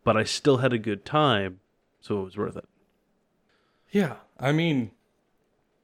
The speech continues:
Speaker 2: I felt a little bit of that myself with the narrative games, because, like, you know, we have a designated schedule in which we're ramping up our points to try to hit a sort of, like, Joe Hammercon, uh,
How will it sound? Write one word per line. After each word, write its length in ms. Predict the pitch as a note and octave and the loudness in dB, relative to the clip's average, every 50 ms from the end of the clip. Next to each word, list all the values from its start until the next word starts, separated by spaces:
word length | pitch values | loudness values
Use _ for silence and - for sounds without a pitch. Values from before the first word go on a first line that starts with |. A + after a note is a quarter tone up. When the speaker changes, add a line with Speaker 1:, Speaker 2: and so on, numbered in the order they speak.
| _ _ - - - | _ _ -20 -8 -2
Speaker 2:
I 120 | E3+ F3+ F3+ | 0 0 0
felt 360 | - - C#4+ C#4+ C4+ C4+ - | 2 2 2 2 2 2 0
a 60 | G3+ | -2
little 240 | E3 C#3 C3 B2 A#2+ | 0 2 2 2 2
bit 140 | G#2+ A2+ A2 | 2 0 0
of 80 | G2+ | 2
that 200 | G#2 G#2 G2 - | 2 2 0 0
myself 580 | G#2 G#2 G2 - - G#2 G2 G2 B2 - - - - _ _ - - - _ | -2 -2 -4 -2 -2 -2 -2 -2 -2 -4 -8 -16 -20 _ _ -20 -20 -16 _
with 280 | A#2+ A#2+ B2+ A#2 - - | 0 0 0 0 0 -2
the 100 | A2+ G#2+ | -2 0
narrative 460 | G#2 G#2 G2+ G#2 G2 G#2 G2 F#2+ G2 | 2 2 2 2 2 0 -4 -4 -2
games, 500 | - G2 F#2+ F#2+ G#2+ C3+ E3 - - - _ _ _ | -2 0 0 0 -2 -4 -4 -8 -12 -18 _ _ _
because, 300 | - - - F3 F3 E3+ | -10 -4 -2 -2 0 2
like, 160 | F#3+ F#3 F3+ E3 - | 0 0 0 -2 -4
you 100 | - - D3 | -2 0 0
know, 100 | B2 - | 0 2
we 160 | - F#3 F#3 | 2 2 4
have 160 | F#3+ F3+ D3+ | 4 4 2
a 60 | D#3 D3 | 0 -2
designated 680 | B2+ - G#2+ G2+ G2+ A#2+ G#2+ G#2 G2+ G2+ G2+ F#2 - - | 0 0 0 0 0 -2 -2 0 0 0 0 0 -2 -2
schedule 520 | - - G2 F#2+ F#2+ G2 F#2+ G#2 A#2+ C3 | -2 -2 -2 0 0 0 -2 0 -2 -2
in 100 | A#2 G#2 | -4 -4
which 180 | G2 G2 - - | -6 -6 -4 -4
we're 100 | A2 G2+ | -4 -4
ramping 480 | F2+ - F#2+ G2 G2 F#2 - A2 G2 | -4 -2 -2 -2 -2 -2 -2 -2 -2
up 160 | G2 F#2 - | -2 -2 0
our 100 | A2 B2+ | 0 -2
points 540 | C3 - - G#2+ G#2+ C#3 - - - - - _ _ _ _ _ _ _ _ _ _ _ _ _ _ _ _ _ _ _ _ | 0 -2 -2 -2 -2 -2 -4 -8 -14 -20 -20 _ _ _ _ _ _ _ _ _ _ _ _ _ _ _ _ _ _ _ _
to 100 | - G#2+ | -8 -6
try 200 | G2+ - A2 G#2 | -2 0 0 0
to 120 | G2+ G2+ F#2 | 0 0 -2
hit 300 | - A2 G#2+ G#2+ - - | 0 0 2 2 0 0
a 120 | G#2 G#2+ G#2 | -2 -4 -2
sort 180 | - - A2 | -2 -2 -2
of, 120 | G2+ F#2+ - | -2 0 0
like, 180 | G#2 G2 - | -2 -2 -2
Joe 220 | - - G#2 G2+ G2+ | -2 0 0 0 0
Hammercon, 840 | G2 G#2 G2+ G2 G2+ G2+ G2 - G#2+ G2+ G2+ G2 G2 G2+ G2+ G2+ - _ _ _ _ _ _ _ _ _ _ _ _ _ - | 0 -2 -2 0 -2 -2 -2 -2 -2 0 0 0 0 -2 -4 -6 -8 _ _ _ _ _ _ _ _ _ _ _ _ _ -4
uh, 500 | - G2+ G2 G2 G2 G2 G2 G2 G2+ | -2 0 0 0 0 0 0 0 -2